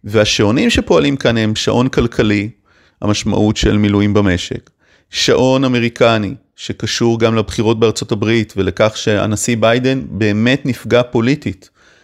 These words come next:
כתוצאה מהתמשכות המלחמה ברצועת עזה, זה כבר לא צחוק. אה,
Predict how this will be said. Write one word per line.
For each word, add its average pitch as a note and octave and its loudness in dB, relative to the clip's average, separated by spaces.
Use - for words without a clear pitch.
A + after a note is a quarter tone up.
כתוצאה A2+ 0
מהתמשכות A2+ -2
המלחמה G#2+ -2
ברצועת G#2+ 0
עזה, G#2+ 2
זה F2 -4
כבר G2+ -4
לא A2+ 2
צחוק. - -2
אה, G#2+ 2